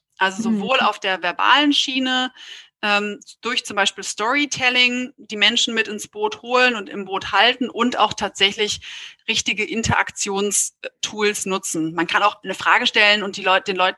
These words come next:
Speaker 1: die Leute bitten, dass sie was in den Chat reinschreiben. Ja?
Speaker 2: Ja.
Speaker 1: Das ist übrigens, äh, auch was ganz Wichtiges zum Thema Gastgeber und Gastgeberinnenrolle.
Speaker 2: Mhm.
Speaker 1: Was ich immer wieder erlebe, ist, dass es Veranstaltungen gibt,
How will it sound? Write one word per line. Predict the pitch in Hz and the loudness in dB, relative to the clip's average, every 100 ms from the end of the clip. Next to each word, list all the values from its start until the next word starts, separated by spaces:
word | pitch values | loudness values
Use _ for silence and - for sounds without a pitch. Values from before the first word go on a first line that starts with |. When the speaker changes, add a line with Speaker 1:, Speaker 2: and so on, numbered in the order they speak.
| - | -4
Speaker 1:
die | |
Leute | 196 185 214 | 0 2 2
bitten, | 185 196 202 196 190 - - - _ - | -2 -2 -4 -4 -6 -12 -18 -20 _ 0
dass | 196 | 2
sie | - | 2
was | 196 - | 0 -2
in | 196 | -4
den | 185 | -4
Chat | - 208 - | 0 0 0
reinschreiben. | 175 156 156 - 151 - - 165 - | -8 -6 -6 -6 -8 -8 -14 -18 -4
Ja? | 185 262 | 0 0
Speaker 2:
Ja. | - - | -2 0
Speaker 1:
Das | 262 | 0
ist | 349 294 | 0 -4
übrigens, | 294 285 262 - - | -2 0 0 -4 0
äh, | 220 - | 0 2
auch | - 302 - | 0 2 0
was | - | -2
ganz | - 170 - | -2 -6 -6
Wichtiges | 170 - 196 202 320 - - _ _ - | -6 -6 -2 0 0 -2 -6 _ _ -16
zum | 220 | -4
Thema | 233 233 202 | 0 2 2
Gastgeber | 202 - - 185 180 170 | 2 0 -4 -4 -2 0
und | 160 170 | 0 0
Gastgeberinnenrolle. | 220 - - 185 175 175 175 190 180 175 160 - 160 156 147 151 160 | -2 -2 -4 -4 -2 -2 -2 -4 -4 -6 -8 -10 -6 -6 -6 -6 -4
Speaker 2:
Mhm. | 208 202 196 196 214 208 | 0 2 2 -2 -2 0
Speaker 1:
Was | 214 | 0
ich | 233 | 0
immer | 294 320 | 2 4
wieder | 254 | 4
erlebe, | 180 214 285 | 2 2 0
ist, | 269 - | 0 -4
dass | |
es | 220 - | -10 -6
Veranstaltungen | - 226 285 269 262 254 233 | -4 -2 0 0 0 -2 -4
gibt, | 254 440 - - | -2 -2 -2 -8